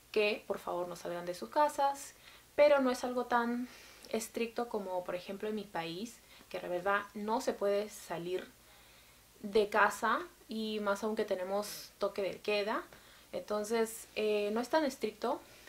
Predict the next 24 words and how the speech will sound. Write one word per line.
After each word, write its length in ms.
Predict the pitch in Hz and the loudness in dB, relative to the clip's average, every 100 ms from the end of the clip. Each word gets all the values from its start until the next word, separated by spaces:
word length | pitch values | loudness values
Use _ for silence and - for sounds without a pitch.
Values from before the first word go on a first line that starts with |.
| - | -6
Eh, 640 | 202 196 190 190 190 190 190 - - - - - | 0 0 0 -2 -2 -2 -6 -12 -20 -20 -14 -4
yo 100 | 262 | 0
creo 200 | 320 339 | 2 4
que 120 | 302 | 4
de 80 | 247 | 4
alguna 180 | 247 269 | 4 2
manera 300 | 233 214 226 | 0 0 -2
es 60 | |
porque 300 | - 277 - | -2 -4 -6
aquí 140 | 190 208 | -6 -6
la 120 | 214 | -6
gente 260 | 233 214 | -4 -4
como 200 | 226 196 | -2 -4
que 100 | 180 | -4
lo 100 | 180 | -6
toma 180 | 175 208 | -4 -4
más 220 | 214 208 | -2 -4
en 100 | 214 | -6
serio 380 | 202 202 202 220 | -4 -4 -2 -4
y 340 | 220 185 170 175 | -4 -6 -8 -6
de 140 | 170 | -4
verdad 240 | 165 180 | 0 0
no 140 | 196 214 | 0 -2
salen. 420 | - 170 180 285 | 0 0 0 -4